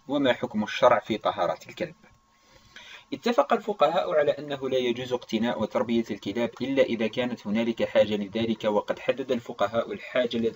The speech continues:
الحالات التي تجوز فيها تربية الكلاب،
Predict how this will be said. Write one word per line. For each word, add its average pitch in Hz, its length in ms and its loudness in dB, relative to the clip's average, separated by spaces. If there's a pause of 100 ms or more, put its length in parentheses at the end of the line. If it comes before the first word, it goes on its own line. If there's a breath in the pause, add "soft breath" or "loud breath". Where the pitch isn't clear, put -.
الحالات 120 540 2
التي 117 300 0
تجوز 107 420 -4
فيها 110 260 -10
تربية 104 460 -4
الكلاب، 104 480 2